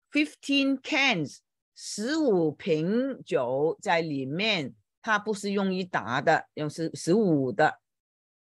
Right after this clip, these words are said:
Interesting, right? Many of our package is six or twelve, half a dozen or a dozen.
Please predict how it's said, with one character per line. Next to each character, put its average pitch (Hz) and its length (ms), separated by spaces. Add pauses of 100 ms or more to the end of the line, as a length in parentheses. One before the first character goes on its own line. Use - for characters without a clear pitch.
(260)
Interesting, 202 540
right? 190 340 (920)
Many 285 440
of 185 260 (100)
our 170 540
package 226 580
is 165 200
six - 580 (400)
or 180 240
twelve, 240 720 (380)
half 285 500
a 180 200
dozen 247 640 (360)
or 185 260 (140)
a 175 340
dozen. 143 640